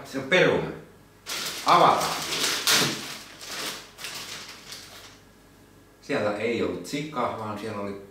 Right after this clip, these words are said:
perunoita. Ja ne laitetaan tohon, noin.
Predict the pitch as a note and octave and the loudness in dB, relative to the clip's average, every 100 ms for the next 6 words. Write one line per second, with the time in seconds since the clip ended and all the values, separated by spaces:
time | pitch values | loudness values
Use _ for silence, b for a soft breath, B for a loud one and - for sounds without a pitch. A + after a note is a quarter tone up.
0 | - C3+ A2+ F2 D#2 - - - - - | -4 -2 0 -2 -4 -8 -14 -18 -20 -20
1 | - - - - F#2+ - A2 A2+ A2+ A2 | -20 -20 -20 -14 -14 -4 -2 0 0 0
2 | G#2+ A2 G#2+ A#2+ A2+ A2 B2 B2 | -2 -4 0 0 2 2 2 2